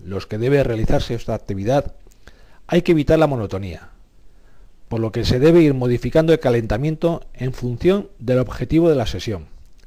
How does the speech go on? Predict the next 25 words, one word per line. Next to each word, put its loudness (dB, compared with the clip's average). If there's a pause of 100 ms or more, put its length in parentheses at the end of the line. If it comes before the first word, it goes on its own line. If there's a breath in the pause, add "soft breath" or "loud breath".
(640)
modificando 0
algunas 0
de 2
las 0
variables 2
propias 0
del -2
mismo, -10 (520)
como -8
puede 0
ser 0 (100)
el -10
material, -2 (480)
el -14
tipo 0
de -2
ejercicio, -4 (400)
etcétera. -4 (2250)
El -6
principio 2
de 4
la 4
especificidad 2
del 4
calentamiento, -2